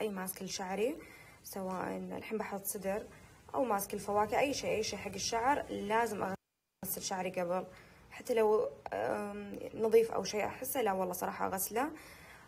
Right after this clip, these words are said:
آه، والسبب إنه يستفيد شعري مرة أكثر. تروح لكريمات، لأن أنا أطلع، لما أطلع من الشاور أحط سيروم، أحط كريم كذا، فيكون الشعر عليه تراكمات،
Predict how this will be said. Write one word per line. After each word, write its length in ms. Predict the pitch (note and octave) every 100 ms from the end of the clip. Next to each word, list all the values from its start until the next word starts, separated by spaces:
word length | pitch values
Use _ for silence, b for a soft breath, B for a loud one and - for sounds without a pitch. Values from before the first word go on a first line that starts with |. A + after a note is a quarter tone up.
| - -
آه، 380 | G3+ G3 F#3+
والسبب 680 | G3 A3+ - C4+ C4 D#4+ D4+
إنه 680 | - B3 A3+ A#3+ C#4+ F4 - - - - - - - -
يستفيد 340 | - G#3+ G#3+
شعري 240 | G#3 G#3
مرة 280 | G3+ F#3 F3+
أكثر. 380 | - - G#3 C#4 B B B B - - _ _ _ -
تروح 220 | A3+ A#3 G3+
لكريمات، 560 | - F#3+ F#3+ G3 F#3+
لأن 140 | F#3+ G#3+
أنا 100 | G#3+
أطلع، 260 | A3+ A#3+
لما 220 | G#3+ G#3
أطلع 180 | A3 A#3+
من 140 | A3 G#3+
الشاور 340 | G#3+ A#3+ G#3+
أحط 180 | G#3+ D4+
سيروم، 640 | - A3+ G#3 G3+ G3+ G3 B B B B
أحط 320 | G#3+ - B3+ A3+
كريم 340 | A3 A3+ A3+
كذا، 180 | A#3+ A#3+
فيكون 400 | A3+ G#3 G#3 A3+
الشعر 360 | G3+ - G#3
عليه 180 | G3+ G#3
تراكمات، 680 | G#3 F#3+ F#3 F#3 F#3+ A3+